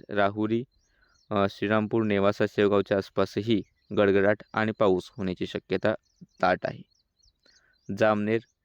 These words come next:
बुलढाणा, चिखली, अ, याच्या आसपाससुद्धा गडगडाट ही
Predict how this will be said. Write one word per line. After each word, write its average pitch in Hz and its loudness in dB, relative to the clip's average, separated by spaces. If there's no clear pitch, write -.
बुलढाणा, 104 0
चिखली, 113 -2
अ, 98 2
याच्या 104 0
आसपाससुद्धा 101 -4
गडगडाट 104 4
ही 127 -10